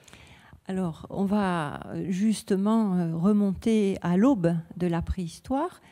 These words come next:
La préhistoire est une science jeune, très récente.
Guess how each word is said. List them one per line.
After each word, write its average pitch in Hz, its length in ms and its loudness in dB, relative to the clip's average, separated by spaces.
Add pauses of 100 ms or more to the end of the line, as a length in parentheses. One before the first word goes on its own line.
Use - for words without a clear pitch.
(420)
La 208 160 -2
préhistoire 262 500 0
est - 160 -4
une 220 100 4
science 269 480 -2
jeune, 180 680 4 (100)
très 226 200 -2
récente. 214 600 -2